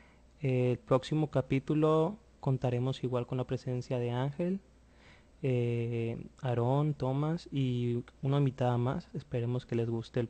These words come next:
la próxima, el próximo capítulo también, igual que este. Si les gustó el capítulo, compártanlo, denle like, suscríbanse. También nos encontramos en las plataformas de Spotify,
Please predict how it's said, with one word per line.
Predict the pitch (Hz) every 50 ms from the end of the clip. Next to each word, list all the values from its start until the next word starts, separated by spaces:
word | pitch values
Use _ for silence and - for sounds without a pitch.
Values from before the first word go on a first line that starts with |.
| -
la | - 127 -
próxima, | - 120 113 - - 123 120 123 120 120 -
el | 131 -
próximo | - 123 - - 127 120
capítulo | - 120 - 117 131 120 113
también, | - 120 117 127 143 165 - -
igual | 147 127 120 123 120 117 117
que | - - 113 113 120
este. | 123 - - - 147 160 208 - - - - - - - - - - - - - - - -
Si | - -
les | 139 143 135
gustó | 123 120 - - 135 131
el | 131 135 127 - - -
capítulo, | - 147 - - 135 127 - - 151 156 165 170 220 220 - - - - - -
compártanlo, | - 135 120 - - 123 123 123 - 143 139 143 143 139
denle | 127 123 123 123 120
like, | 120 117 117 120 127 143 - - - - - - - - - - - - - - - - - -
suscríbanse. | - - 135 - - - 127 127 135 147 156 160 - - 175 175 185 - - - - - - - - - - -
También | 135 127 131 139
nos | 143 151
encontramos | 156 139 - 131 123 123 127 123 131 139 147 143 143 - - - - -
en | - 135
las | 131 -
plataformas | - 127 - 123 - - 127 127 135 135
de | 117 123
Spotify, | - - - 131 131 - 156 139 - 160 156 160 175